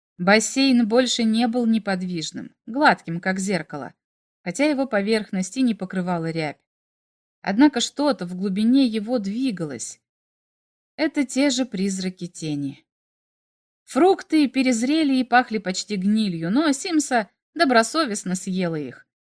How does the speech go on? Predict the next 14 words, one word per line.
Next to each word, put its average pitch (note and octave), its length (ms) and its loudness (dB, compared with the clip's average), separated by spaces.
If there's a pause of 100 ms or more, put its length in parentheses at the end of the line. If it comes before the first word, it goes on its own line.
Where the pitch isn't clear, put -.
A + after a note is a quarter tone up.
(120)
и F#3+ 80 -6
сладкая B3 560 2
мякоть A#3 440 2
вместе G3 420 -2
с F#3 100 -8
водой F#3+ 400 0
вернули A3 480 0
ей F3+ 340 -2
силы. D3+ 520 -14 (720)
Заас F#3+ 440 2
прошла G#3 440 -4
по D#3 120 -12
сиденью F3 540 -4
трона G3+ 460 -2